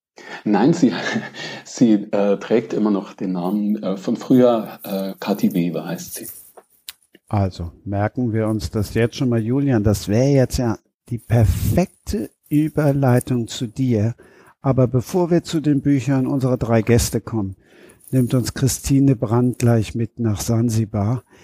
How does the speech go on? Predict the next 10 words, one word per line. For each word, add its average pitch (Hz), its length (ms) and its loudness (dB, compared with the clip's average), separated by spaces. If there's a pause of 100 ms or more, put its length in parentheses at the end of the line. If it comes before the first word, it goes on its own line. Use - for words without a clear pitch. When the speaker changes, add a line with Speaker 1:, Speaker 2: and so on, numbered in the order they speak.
(280)
Speaker 2:
Ich 160 260 2
<laughs> - 20 0
höre 143 260 4
die 135 280 0
Wellen 131 440 2
schon 117 280 -4
rauschen, 107 600 0 (180)
so 113 140 -6 (140)
ganz 113 560 4
sanft 104 680 -6